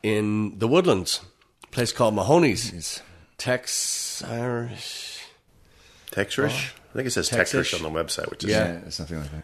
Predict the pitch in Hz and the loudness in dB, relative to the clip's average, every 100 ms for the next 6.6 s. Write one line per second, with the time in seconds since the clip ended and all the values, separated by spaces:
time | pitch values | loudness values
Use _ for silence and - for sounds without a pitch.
0 | - - 370 392 381 359 339 311 277 262 | -2 6 10 12 12 10 10 8 8 4
1 | 240 - - - 87 90 82 123 120 110 | 0 -6 -10 -8 -4 -2 2 6 8 8
2 | 95 87 - - _ - 127 180 151 120 | 6 0 -6 -20 _ -4 6 8 8 6
3 | - 120 117 127 131 117 143 151 139 147 | 6 4 6 6 6 6 6 8 6 4
4 | 120 113 123 113 113 131 - 113 113 110 | -2 2 4 6 4 2 2 2 2 2
5 | - - - - 135 160 131 110 113 110 | 0 -2 -2 2 2 4 2 2 4 2
6 | - 117 113 117 110 | 2 0 2 2 0